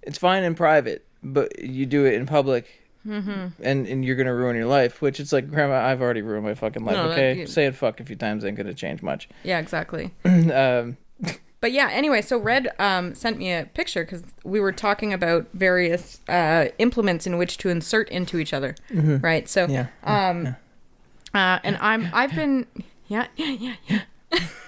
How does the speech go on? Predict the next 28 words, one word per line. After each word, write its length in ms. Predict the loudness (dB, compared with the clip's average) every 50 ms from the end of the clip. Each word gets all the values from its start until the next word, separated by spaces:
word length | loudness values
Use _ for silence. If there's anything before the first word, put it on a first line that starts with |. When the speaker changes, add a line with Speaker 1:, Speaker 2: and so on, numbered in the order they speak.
| -16 -14 -14
Speaker 2:
It's 160 | -12 -12 -8
the 320 | -6 -2 0 0 -2 -2 -6 -12 -20 -20 -20 -16 -12
the 60 | -8
Nova 240 | -6 -6 -6 -6 -8
Scotia. 420 | -8 -8 -10 -10 -8 -8 -10 -12 -12
Speaker 1:
Sorry, 340 | -10 -8 -4 -4 -2 -2 -2
Speaker 2:
Or 100 | -2 -2 -2
Speaker 1:
we're 120 | -2 -4 -4 -6 -8
derailing 440 | -8 -4 -2 0 0 0 0 0 -2 -2
you 100 | -4 -6
constantly. 540 | -6 -4 -4 -4 -4 -4 -4 -4 -4 -4 -6 -6 -2 0
Speaker 2:
Yeah, 120 | 2 2
you 140 | 2 0 -2
piece 240 | -4 -6 -6 -6 -6
of 80 | -6
shit. 300 | -4 -2 0 0 -2 -4 -10 -16 -18 -8 -2 2
Anyway, 400 | 2 4 4 4 2 0 -2 -4 -2 2
um, 280 | 2 2 2 2 0 -2
Speaker 1:
<laughs> 80 | -4 -8
Speaker 2:
it's 80 | -10 -10
because 200 | -6 -6 -4 -2
I'm 140 | 0 0 -2
a 60 | -2
woman, 400 | -2 -2 0 0 0 -2 -2 -4
isn't 260 | -6 -4 -4 -2 0
it? 240 | 0 0 -2 -4 -6 -4 0
Speaker 1:
Yeah, 360 | 2 4 4 6 4 2 0 -2 -4
uh, 300 | -4 -2 0 0 -2 -2